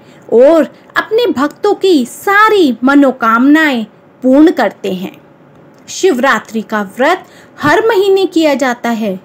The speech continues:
लेकिन सावन की शिवरात्रि बहुत ही खास मानी जाती है। इस दिन जो भी कावड़िया जल भरकर लाता है, उस गंगा जल से शिव जी का अभिषेक करता है। अब हम जानेंगे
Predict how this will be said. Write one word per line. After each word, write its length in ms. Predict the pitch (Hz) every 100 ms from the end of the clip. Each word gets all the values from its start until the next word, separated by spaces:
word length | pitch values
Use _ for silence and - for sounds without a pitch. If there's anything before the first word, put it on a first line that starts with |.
| -
लेकिन 520 | 220 220 214 - 349 349
सावन 640 | - - 247 226 285 453
की 140 | 466
शिवरात्रि 760 | 427 381 294 311 302 302 359 440 - - - -
बहुत 520 | 208 247 381 494 -
ही 140 | 339 320
खास 480 | - 233 240 269 -
मानी 260 | 226 208
जाती 400 | 196 202 - 226
है। 220 | 190 196 - - - - - -
इस 180 | 339 285
दिन 200 | 403 392 202
जो 240 | - 285 339
भी 160 | 440
कावड़िया 560 | 415 339 285 285 294 294
जल 340 | 202 - 277 302
भरकर 420 | 233 226 240 214
लाता 360 | 202 233 - 285
है, 320 | 254 277 262 - - -
उस 160 | 277
गंगा 360 | 214 254 302 302
जल 200 | 247 233
से 340 | 226 294 285 269 - -
शिव 260 | - 370 277
जी 200 | 254 311
का 160 | 262 220 -
अभिषेक 600 | 208 190 - 254 302 302
करता 340 | 196 190 220
है। 260 | 226 196 - - _ _ _ _ _ _ _ _ - _ - - - -
अब 140 | 311 381
हम 200 | 403 370
जानेंगे 720 | 381 349 349 294 294 349 403